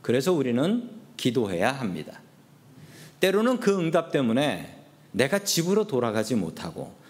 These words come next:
더 힘든 길을 가더라도 우리는 하나님께 길을 물어야 합니다. 왜냐하면 그래야 끝내 후회하지 않기 때문이지요.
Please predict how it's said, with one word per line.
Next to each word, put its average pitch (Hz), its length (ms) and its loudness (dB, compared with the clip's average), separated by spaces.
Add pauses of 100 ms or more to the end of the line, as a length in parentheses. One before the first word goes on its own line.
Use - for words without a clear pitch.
(120)
더 139 140 2
힘든 220 400 0
길을 175 200 0
가더라도 101 760 -2 (320)
우리는 185 580 0 (180)
하나님께 143 680 0
길을 135 260 2
물어야 110 420 2
합니다. 87 440 -8 (360)
왜냐하면 127 760 0 (340)
그래야 110 480 0
끝내 156 500 0
후회하지 120 720 -2
않기 95 420 -6
때문이지요. 85 500 -4